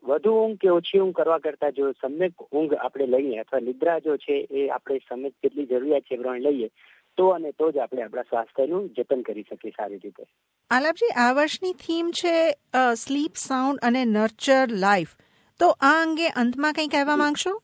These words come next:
Speaker 1: જી, ખૂબ આ વર્ષની સરસ થીમ પસંદ કરી છે કે આપણે એકદમથી સરસ રીતે ઊંઘવું જોઈએ અને એના કારણે જ આપણે આપણા જીવનનું પોષણ કરી શકશું.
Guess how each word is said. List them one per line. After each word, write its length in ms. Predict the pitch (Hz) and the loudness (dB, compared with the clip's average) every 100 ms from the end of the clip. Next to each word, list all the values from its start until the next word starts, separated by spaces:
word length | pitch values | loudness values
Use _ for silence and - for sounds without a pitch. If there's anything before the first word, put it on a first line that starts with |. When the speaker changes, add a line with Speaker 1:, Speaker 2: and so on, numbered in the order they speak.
| - | -4
Speaker 1:
જી, 160 | 302 | -2
ખૂબ 460 | 285 - 180 196 160 | -2 -2 0 2 2
આ 340 | 170 156 131 | 2 2 -2
વર્ષની 360 | 139 151 - 156 | -2 -4 -4 -6
સરસ 300 | - 139 147 - | 0 2 2 -2
થીમ 220 | 151 151 | -2 -2
પસંદ 320 | 131 127 139 127 | -2 -2 -2 0
કરી 220 | 120 131 | -2 0
છે 160 | 151 165 _ _ _ - | -2 -4 _ _ _ 0
કે 380 | 143 143 143 139 135 123 - _ _ _ - | 2 4 4 4 2 -2 -8 _ _ _ -6
આપણે 220 | 139 156 | -4 -2
એકદમથી 640 | 143 131 160 165 156 170 | -4 -2 -2 -2 -2 -2
સરસ 300 | 156 - 143 - | 0 0 0 0
રીતે 220 | 147 151 | -2 0
ઊંઘવું 380 | 135 131 143 160 | 2 0 0 0
જોઈએ 260 | 151 165 165 | 0 -2 -2
અને 140 | 135 | -4
એના 200 | 123 147 | -2 -2
કારણે 320 | 147 143 170 | -2 -2 -4
જ 80 | 135 - | -8 -6
આપણે 260 | 123 143 | -4 0
આપણા 240 | 135 123 131 | 0 0 -2
જીવનનું 440 | 117 131 147 165 | -2 -2 -2 -2
પોષણ 400 | 160 127 - 156 | -4 -4 0 0
કરી 220 | 123 120 107 | 0 -4 -4
શકશું. 340 | 110 - 113 | -8 -8 -10